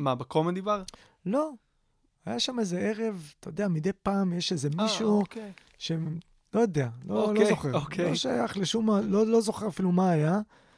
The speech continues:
Speaker 2: וביקשתי מהסטנדאפיסט שהופיע לפניי לקרוא לגדי. הוא מסתכל, הוא אומר, "מה?" אני אומר לו, "אחי, קרא לגדי."
Speaker 1: ואתה לבוש ככה?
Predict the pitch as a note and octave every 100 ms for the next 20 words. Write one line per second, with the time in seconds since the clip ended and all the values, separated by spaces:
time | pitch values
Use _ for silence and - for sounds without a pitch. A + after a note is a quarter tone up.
0 | _ _ _ _ _ _ _ _ _ _
1 | _ _ _ C#3+ B2 D3 D3 D3+ D3+ D3
2 | D3+ G#3 A#3+ A3 - A3 G#3 A#3+ - F#3
3 | - G#3 G3+ - G3+ A#3 A#3 F3+ E3 F3
4 | E3 D3+ D#3 B2 A2+ A2 _ _ - D#3
5 | - F#3+ G#3+ G#3+ G#3+ G3+ G3 G3+ G3+ F#3+
6 | F3 G3+ C#4 D#4+ D4+ C4+ C4 C4+ - -
7 | - A3+ E3+ - G3+ - - D#3+ - -
8 | C#3 C#3 C#3+ C#3+ C#3+ D#3+ - D3 B2